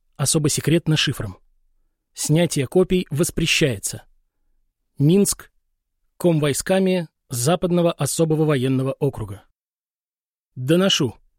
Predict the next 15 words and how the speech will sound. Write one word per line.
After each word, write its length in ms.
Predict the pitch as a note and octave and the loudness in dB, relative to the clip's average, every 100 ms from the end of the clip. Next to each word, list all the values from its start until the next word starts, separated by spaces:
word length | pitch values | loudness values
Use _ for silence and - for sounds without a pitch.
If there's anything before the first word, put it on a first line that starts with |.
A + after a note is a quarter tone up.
| _ _ | _ _
В 140 | - - | -20 -8
четыре 380 | - E3 G3+ F#3 | -4 0 2 2
пятнадцать 680 | F3 - C#3 A#2+ D3+ - _ _ | -2 -2 -4 -4 -8 -10 _ _
двадцать 460 | - B2+ D#3+ F3+ E3+ | -10 -2 0 0 -2
второго 300 | - F3+ F3 - | 0 2 2 0
июня 500 | F3 D3+ C#3+ B2+ D3+ - _ _ _ | -4 -2 -2 -2 -6 -10 _ _ _
противник 580 | - D#3 G3+ F3+ F#3 D3+ | -4 0 0 2 2 2
начал 380 | E3+ D3+ D#3+ - | 2 2 -2 -4
обстрел 500 | D#3 - - F3+ F3 | -8 -6 2 2 2
крепости 500 | - D#3+ D3+ C#3+ - | 2 0 0 -2 -4
Брест 440 | A#2+ C#3+ F#3 - _ _ _ _ - | -2 0 0 -2 _ _ _ _ 2
и 100 | F#3 | 2
района 540 | E3 C3+ D#3+ E3+ E3+ - | 4 2 2 2 0 -2
города 440 | C#3+ D3 D3 C#3+ | 2 2 2 0
Брест. 440 | B2 B2+ - - | -2 -4 -6 -14